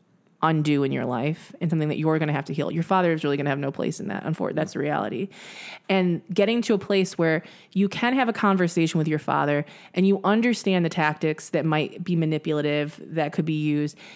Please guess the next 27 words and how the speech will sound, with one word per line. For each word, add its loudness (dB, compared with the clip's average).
and 2
you 4
have 2
very 2
clear -2
boundaries 2
between 0
you 4
and 4
your 2
therapist 0
of -6
how 0
you're 2
gonna 2
approach -2
it, -2
what 0
you're 4
gonna 2
say, 0
what 0
you're 2
looking 2
for, 2
the 2
outcome, 0